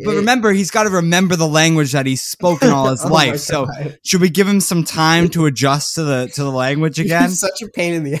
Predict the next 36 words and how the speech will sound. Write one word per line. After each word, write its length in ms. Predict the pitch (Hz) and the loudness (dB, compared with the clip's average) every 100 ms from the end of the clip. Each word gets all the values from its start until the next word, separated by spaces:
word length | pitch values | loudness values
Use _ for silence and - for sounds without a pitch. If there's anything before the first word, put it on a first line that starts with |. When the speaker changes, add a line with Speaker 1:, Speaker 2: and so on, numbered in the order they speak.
| - | -6
Speaker 2:
ass. 140 | 147 | -4
Speaker 1:
Should, 260 | 185 185 170 | -2 0 -2
should 160 | 165 180 | -2 -2
we, 260 | 196 196 170 | -2 -2 -2
should 200 | - 185 | -2 0
we, 240 | 196 180 | 0 -4
is, 480 | 151 120 185 180 165 | -8 -8 -6 -6 -6
is 280 | 165 175 139 | -2 -2 0
German, 600 | 190 202 208 214 208 180 _ _ | 2 2 4 2 2 -2 _ _
you 120 | 185 | 0
know, 160 | 202 165 | 2 2
I 160 | 160 | 2
know 160 | 185 202 | 2 4
he's 160 | 202 - | 2 0
spoken 500 | - 208 202 202 175 | -2 0 2 0 0
German, 340 | 170 175 170 | 0 0 0
like, 160 | 151 143 | -2 -2
his 160 | 147 | -4
entire 480 | 151 143 160 160 156 | -6 -6 -4 -4 -2
life, 380 | 139 143 139 127 | -2 -2 -2 -4
but 220 | - 123 - _ _ _ 160 | -6 -6 -8 _ _ _ -4
I 60 | |
think 140 | 180 208 | 0 0
we 60 | |
should 180 | 214 240 | 0 0
give 100 | 214 | 0
him 80 | 202 | -2
some 220 | 165 175 | -4 -6
time 400 | - 180 180 165 | -6 -2 0 0
if 80 | 147 | -2
he 80 | 151 | -2
goes 240 | 156 143 | -4 -2
back 180 | 151 147 | -4 -4
to 80 | 143 | -6
Leipzig 600 | 127 139 139 - 135 110 - | -4 -4 -4 -6 -6 -8 -6
to, 200 | 147 | -4